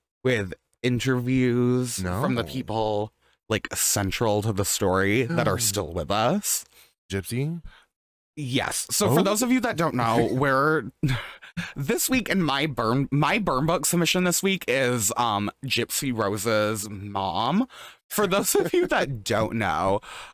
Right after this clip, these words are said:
Speaker 1: um,
Speaker 2: Crazy.
Speaker 1: this happened, like, almost ten years ago now. Um, this was, like, twenty thirteen, fourteen, fifteen, like, in that era.
Speaker 2: Mm-hmm.
Speaker 1: I'm a big, like, true crime junkie,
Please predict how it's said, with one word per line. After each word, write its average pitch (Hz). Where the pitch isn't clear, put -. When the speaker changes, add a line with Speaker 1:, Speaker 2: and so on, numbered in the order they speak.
Speaker 1:
um, 139
Speaker 2:
Crazy. 95
Speaker 1:
this -
happened, 190
like, 123
almost 208
ten 107
years 110
ago 90
now. 95
Um, 107
this 139
was, 294
like, 175
twenty 131
thirteen, 131
fourteen, 127
fifteen, 131
like, 131
in 143
that 123
era. 104
Speaker 2:
Mm-hmm. -
Speaker 1:
I'm 151
a 214
big, 107
like, 101
true 107
crime 95
junkie, 123